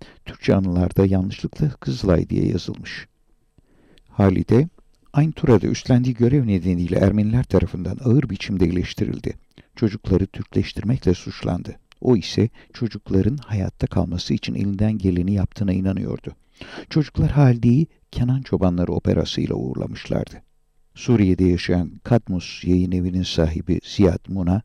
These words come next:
Suriyelilerin akıllarında kalan onun bir Yahudi olduğudur diyor. Cemal Paşa'yı ise kasap sıfatıyla andıklarını söylüyor.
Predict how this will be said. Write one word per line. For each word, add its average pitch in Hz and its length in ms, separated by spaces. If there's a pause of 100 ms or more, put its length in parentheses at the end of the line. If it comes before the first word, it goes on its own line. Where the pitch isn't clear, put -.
(180)
Suriyelilerin 110 680
akıllarında 95 580
kalan 92 320
onun 113 300
bir 110 100
Yahudi 101 380
olduğudur 95 520
diyor. - 320 (400)
Cemal 95 280
Paşa'yı 107 360
ise 117 320
kasap - 400
sıfatıyla 90 520
andıklarını 92 540
söylüyor. - 600